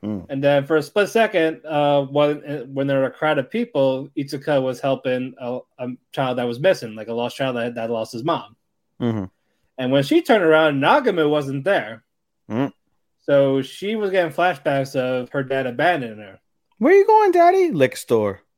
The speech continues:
Speaker 2: Like that, like, <laughs> like that
Speaker 1: Liquor
Speaker 2: type
Speaker 1: store.
Speaker 2: of thing. But again, yeah, she was, he was, like, right at, he was right by the corner and all that on his phone talking to a friend. So she actually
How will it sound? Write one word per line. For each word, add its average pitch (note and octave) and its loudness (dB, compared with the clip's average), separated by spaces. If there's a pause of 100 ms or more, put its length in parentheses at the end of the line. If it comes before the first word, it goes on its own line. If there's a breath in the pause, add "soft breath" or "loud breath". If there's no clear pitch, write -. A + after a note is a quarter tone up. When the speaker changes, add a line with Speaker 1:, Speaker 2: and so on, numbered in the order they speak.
(240)
Speaker 2:
Like C3 -2
that, C#3+ 0 (180)
like, C#3 -6
<laughs> - -
like E3+ 0 (520 soft breath)
that E3 0
Speaker 1:
Liquor D3 6
Speaker 2:
type E3 4
Speaker 1:
store. C#3+ 6
Speaker 2:
of D3+ -6
thing. D3+ 0 (260)
But D3+ 2
again, F#3 2
yeah, A#2+ 0
she D3 -2
was, C#3+ -2
he D#3 -4
was, D3 -2
like, D3 -4
right D3 0
at, B2 -10 (160)
he D3 -4
was C#3 -2
right C#3 0
by C#3 -2
the B2+ -8
corner B2 -4
and A#2 -4
all A#2 -4
that A#2 -6
on A2+ -8
his A2+ -12
phone A2+ -10
talking A2 -12
to G2+ -14
a - -20
friend. A2 -4
So G#2 -14
she C#3 -2
actually C3+ -2